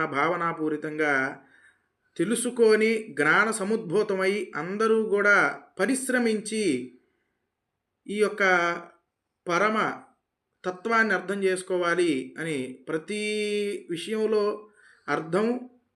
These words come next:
మహార్థం, నానార్థం, విపరీతార్థం, అపార్థం అనేటువంటి విధానం ఉంటుంది. మనం ఒక విషయాన్ని ఏ విధంగా తీసుకుంటున్నాం అనేది నీ యొక్క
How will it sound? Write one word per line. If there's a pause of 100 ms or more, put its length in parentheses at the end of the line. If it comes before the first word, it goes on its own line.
(340)
మహార్థం, (600)
నానార్థం, (380)
విపరీతార్థం, (1600)
అపార్థం
అనేటువంటి
విధానం
ఉంటుంది.
మనం (120)
ఒక
విషయాన్ని (140)
ఏ
విధంగా (100)
తీసుకుంటున్నాం
అనేది (160)
నీ (160)
యొక్క